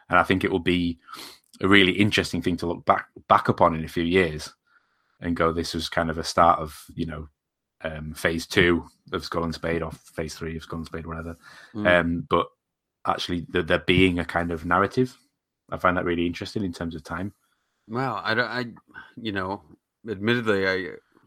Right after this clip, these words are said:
Speaker 2: didn't necessarily think of it that way, but it is gonna be interesting to look back,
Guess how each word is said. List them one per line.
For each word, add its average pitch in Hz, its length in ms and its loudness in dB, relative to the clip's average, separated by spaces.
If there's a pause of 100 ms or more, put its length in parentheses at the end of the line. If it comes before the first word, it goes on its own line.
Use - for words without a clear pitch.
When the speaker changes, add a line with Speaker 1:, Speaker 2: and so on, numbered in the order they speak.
(220)
Speaker 2:
didn't 101 200 -4
necessarily 92 420 -4
think 101 200 -6
of 101 80 -6
it 110 120 -4
that 117 160 -4
way, 113 200 0
but 95 280 -6 (1800)
it 104 140 0
is 127 180 2
gonna 110 180 2
be 98 160 0
interesting 95 400 -6
to 92 60 -4
look 92 220 -4
back, 92 340 -2